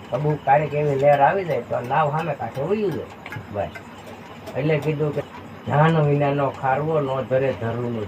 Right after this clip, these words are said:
ધ્યાન. પછી સંસારમાં નાવ મેક્યું, પણ અંતે થાય હેરાન. ભાઈ, હવે ધ્યાન ધણીનું ન રાખે તો અંતે હેરાન થાય ને, હે? ભાઈ, પણ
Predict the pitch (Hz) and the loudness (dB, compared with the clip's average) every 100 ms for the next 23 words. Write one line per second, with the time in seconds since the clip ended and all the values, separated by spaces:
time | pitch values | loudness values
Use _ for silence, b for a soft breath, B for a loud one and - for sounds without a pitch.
0 | 90 120 113 90 - - - - - - | -2 0 0 -2 -10 -14 -16 -16 -16 -10
1 | - 123 - 143 - 127 131 151 143 139 | -6 -4 -2 -2 -2 -2 -2 2 2 4
2 | 139 127 127 135 143 131 151 180 147 113 | 2 2 4 4 4 4 2 2 -2 -4
3 | - - 120 123 165 - - - 98 98 | -4 -8 -8 -6 -6 -4 -4 -4 -4 -4
4 | 95 104 - - - - - - 85 - | -4 -4 -6 -10 -12 -14 -14 -12 -12 -10
5 | - - - 110 101 - 113 151 151 123 | -14 -14 -6 -2 -2 0 4 6 4 4
6 | 135 165 175 175 175 170 165 170 160 151 | 4 4 2 2 2 2 2 -2 -2 -2
7 | 131 139 - 131 127 131 135 131 156 214 | -2 -4 -4 -4 -4 -4 -4 -2 -2 0
8 | 208 - - - - - 147 - - - | -4 -10 -16 -16 -14 -8 -8 -8 -14 -16
9 | - - - - 95 87 - - - - | -16 -16 -16 -10 -8 -8 -8 -14 -14 -14
10 | - - - - | -14 -14 -10 -6